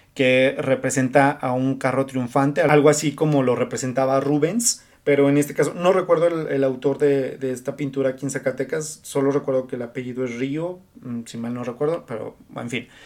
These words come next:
el chiste es que es como del siglo dieciocho. Pero bueno, esta pintura, ah, me gusta porque tiene una representación justo del triunfo de la religión,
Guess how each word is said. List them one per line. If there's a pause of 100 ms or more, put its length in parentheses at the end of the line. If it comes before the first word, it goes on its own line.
(220)
el
chiste
es
que
es
como
del
siglo
dieciocho. (640)
Pero
bueno,
esta
pintura,
ah, (200)
me
gusta
porque
tiene
una
representación
justo
del
triunfo
de
la
religión,